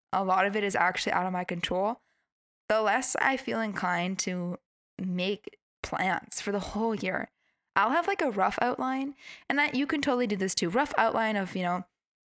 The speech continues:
when I think something might come or when I think I might make something or when I think this might be a good time to release it, when I might take that big holiday or something. But that's it. Like, putting the big rocks in, for sure.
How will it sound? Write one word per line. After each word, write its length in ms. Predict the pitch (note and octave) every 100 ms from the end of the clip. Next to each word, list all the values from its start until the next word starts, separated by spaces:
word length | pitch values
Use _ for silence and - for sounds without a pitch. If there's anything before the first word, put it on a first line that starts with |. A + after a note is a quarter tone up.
| _ _ _
when 200 | G3 G#3+
I 140 | A3+ A3
think 320 | - G3 -
something 380 | A3 G#3 G#3 G3
might 220 | F#3 F#3+
come 380 | G3+ F#3 F3+ F3+
or 120 | F3+
when 180 | F#3 G#3+
I 180 | G#3
think 280 | G#3 G#3 G3
I 180 | G#3+ G3
might 320 | F#3+ F#3 F#3
make 240 | F#3 F#3 -
something 520 | G3+ F#3 - F3+ F#3
or 80 | F3
when 180 | F#3 G3+
I 140 | G3+
think 260 | - G3+ -
this 200 | F#3+ G3
might 160 | F#3+
be 80 | G3
a 20 |
good 160 | F#3 F#3
time 180 | F#3 F#3
to 80 | F3+
release 340 | F#3 F3 -
it, 260 | F3+ F3 - _ - -
when 180 | G3 A3
I 80 |
might 220 | G#3+ G3+ G3+
take 180 | G#3
that 220 | - F#3 -
big 180 | F#3+
holiday 440 | - F#3+ F#3 F#3 F3+
or 100 | F3+
something. 580 | G3+ F#3 - F3+ F3+ F#3 _ _ _ _
But 120 | - -
that's 300 | A#3 A#3+ G3
it. 200 | - -
Like, 200 | A3 G#3+
putting 240 | - C#4+
the 80 | C#4
big 320 | - G3 G#3
rocks 340 | G3 - - -
in, 200 | B2 -
for 120 | - F3
sure. 420 | - F3+ -